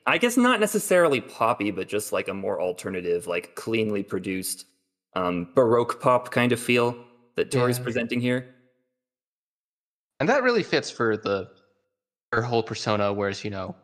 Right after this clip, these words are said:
Speaker 2: more out there in her own world, and als-, especially exemplified by her one song, Oil Spill, as seen on Bob's Burgers. Well, that
Speaker 1: Mm.
Speaker 2: was someone else. <laughs>
Speaker 1: Oh my gosh, you're gonna have to send me the link to that one.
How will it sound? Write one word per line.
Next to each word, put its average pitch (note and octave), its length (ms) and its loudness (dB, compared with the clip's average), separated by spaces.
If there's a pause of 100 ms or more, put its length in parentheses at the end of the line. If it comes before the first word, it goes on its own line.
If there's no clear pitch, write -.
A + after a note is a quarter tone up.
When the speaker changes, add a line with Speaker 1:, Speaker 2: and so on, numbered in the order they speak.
(920)
Speaker 2:
more A#2 300 4
out G#2 300 0
there G#2 560 -2 (920)
in A2+ 100 -2
her G#2 120 2
own G#2 200 0
world, G2+ 680 -2
and G2 480 -8
als-, - 320 0 (480)
especially A#2+ 260 0
exemplified A2 580 -2
by G#2 180 0
her G2+ 380 -8 (500)
one A2+ 180 -4
song, G#2+ 400 -2
Oil A2 240 0
Spill, G#2 640 -4
as G2+ 220 -4
seen G#2+ 160 -6
on G2 140 -4
Bob's F#2+ 260 -8
Burgers. - 600 -14 (420)
Well, E3+ 180 0 (100)
that A2 100 4
Speaker 1:
Mm. G#2+ 60 2
Speaker 2:
was G2+ 120 -6
someone G2+ 200 -8
else. G2 260 -12 (680)
<laughs> - 380 -12 (680)
Speaker 1:
Oh A2 140 6
my A2 160 4
gosh, G2 420 2
you're G2 60 -4
gonna A2 140 2
have B2+ 80 -4
to A#2 80 -4
send A2+ 200 0
me G#2+ 80 2
the G2 80 2
link G2+ 220 -2
to F2+ 120 -2
that F2+ 220 -2
one. E2+ 300 -12